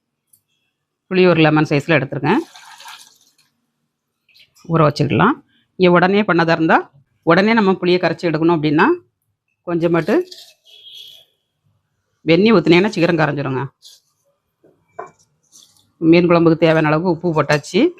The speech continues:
புளி கரைசல்ல கரையிட்டும் நம்ம அதுக்குள்ள குழம்பு வச்சுக்கலாங்க. மீன் பொரிக்கிறதுக்கு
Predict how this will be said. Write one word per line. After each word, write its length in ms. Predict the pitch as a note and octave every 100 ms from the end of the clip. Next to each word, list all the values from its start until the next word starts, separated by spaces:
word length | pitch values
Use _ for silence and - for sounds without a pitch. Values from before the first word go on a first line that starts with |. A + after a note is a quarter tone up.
| _ _ _
புளி 120 | F#3 E3
கரைசல்ல 380 | D#3 - D3 D3 D#4 - _ _ D3+
கரையிட்டும் 360 | F3+ F3+ F3 G#3+
நம்ம 140 | F3+
அதுக்குள்ள 260 | D#3 D3+ E3 -
குழம்பு 220 | D3+ D#3
வச்சுக்கலாங்க. 440 | C3 C#3+ C#3 - - - - - - - _ -
மீன் 220 | D#3 F3
பொரிக்கிறதுக்கு 520 | E3 D3 D#3 D3+ D3+